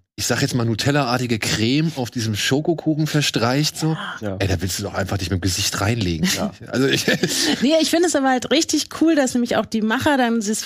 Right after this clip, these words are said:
Speaker 3: gewagt haben, das auch genau so darzustellen. Also das, das will ich eigentlich eher so hervorheben. Es gibt manchmal auch so Close-ups oder so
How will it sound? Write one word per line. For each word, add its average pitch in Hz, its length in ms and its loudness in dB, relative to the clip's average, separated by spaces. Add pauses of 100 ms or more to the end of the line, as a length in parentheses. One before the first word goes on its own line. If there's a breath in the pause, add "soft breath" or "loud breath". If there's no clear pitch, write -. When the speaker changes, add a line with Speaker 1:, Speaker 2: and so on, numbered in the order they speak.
Speaker 3:
gewagt 202 520 -2
haben, 254 280 2
das 214 160 -2
auch - 260 -2
genau 247 380 2
so 254 160 0
darzustellen. 214 640 -2
Also 180 220 -2
das, - 280 -4
das 196 200 -2
will 180 80 0
ich - 120 0
eigentlich 202 220 -2
eher 208 160 0
so 196 80 -2
hervorheben. 196 640 0
Es 180 140 -2
gibt 190 100 -6
manchmal 214 320 -2
auch 190 100 0
so 185 120 -4
Close-ups 240 580 -2
oder 190 160 0
so 175 300 -2